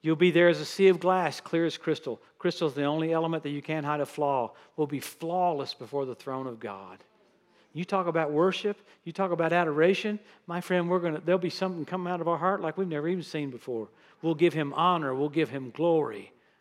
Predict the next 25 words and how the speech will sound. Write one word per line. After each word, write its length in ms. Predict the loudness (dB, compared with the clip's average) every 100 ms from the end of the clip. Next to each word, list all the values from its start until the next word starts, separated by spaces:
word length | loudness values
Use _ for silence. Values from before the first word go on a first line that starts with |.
| _
Hallelujah. 600 | -14 -10 -4 -2 -2 -6 _ -18 -4
That's 200 | -2 0
what 120 | -2
the 80 | 0
cherubim 420 | 4 6 6 2
say 180 | 2 0
when 120 | 2
they 100 | 0
go 140 | 0 -2
around, 300 | 0 -2 0
"Holy, 520 | 4 6 6 2 -4 -14
holy, 400 | _ 0 0 0
holy, 380 | 0 0 0 0
Lord 260 | 0 -2 -2
God 300 | -4 -2 -2
Almighty, 580 | -2 -2 -2 -2 -4 -8 -20 -14 -10
which 200 | -8 0
was 300 | 0 0 -2
and 100 | 0
is 280 | 0 0
and 120 | -2 -2
is 140 | -2
to 100 | -6
come." 440 | -6 -6 -4 -6 -12
Hallelujah. 600 | -10 -8 -4 -4 -4